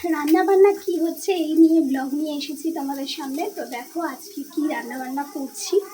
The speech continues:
এদিকে দেখো আলু আর কাঁকরোল ভাজা করছি, কারণ কাঁকরোলগুলো অনেক দিন ধরে, আহ, ফ্রিজে ছিল, মানে পেকে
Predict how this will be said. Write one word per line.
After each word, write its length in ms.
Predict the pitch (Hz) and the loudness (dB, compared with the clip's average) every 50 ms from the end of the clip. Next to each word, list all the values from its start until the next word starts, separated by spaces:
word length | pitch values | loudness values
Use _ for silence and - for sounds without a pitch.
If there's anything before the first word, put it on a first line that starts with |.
| - - - _ _ - | -16 -18 -20 _ _ -8
এদিকে 280 | 311 349 359 - 403 349 | -2 -2 0 2 2 2
দেখো 320 | 311 320 311 - - 370 | 2 0 -2 -2 0 2
আলু 520 | 453 466 370 285 254 262 285 311 330 339 370 | 2 2 0 0 -2 0 0 0 2 0 0
আর 220 | 320 294 302 - - - | -2 -2 -4 -4 -6 -6
কাঁকরোল 600 | 302 269 277 269 - - 330 311 320 330 370 403 403 - - - - - - 311 | -6 -6 -6 -6 -4 -2 0 4 6 6 6 6 4 2 -2 -4 -4 0 2 2
ভাজা 320 | - - 285 262 262 277 269 - | 4 4 4 2 4 4 4 4
করছি, 420 | - 330 - - - - - 370 403 - | 4 2 2 2 2 2 4 2 2 2
কারণ 220 | 311 269 285 294 294 311 - | 2 0 0 0 0 0 0
কাঁকরোলগুলো 680 | 254 254 262 - - 311 320 302 320 277 330 311 339 | -2 -2 -2 -2 -2 0 2 2 4 6 6 6 6
অনেক 280 | 302 294 277 277 277 277 269 269 | 6 4 2 2 0 -2 -2 0
দিন 340 | - 320 339 349 330 294 294 | 2 4 6 8 8 8 6
ধরে, 220 | 349 311 349 381 370 - - - - - - - - - | 4 2 2 2 0 -2 -4 -6 -6 -6 -6 -6 -4 -4
আহ, 240 | - 240 233 233 254 | -2 -2 -2 -2 -4
ফ্রিজে 520 | 254 - 320 349 320 320 285 311 320 339 330 | -2 2 4 6 6 6 6 6 4 2 0
ছিল, 360 | - - - 349 311 302 285 403 - - - - - 320 | -2 0 2 2 4 4 2 0 -2 -4 -8 -8 -4 -2
মানে 180 | 269 277 285 285 - | 0 0 0 0 0
পেকে 240 | - 320 311 349 339 | 0 -2 0 0 0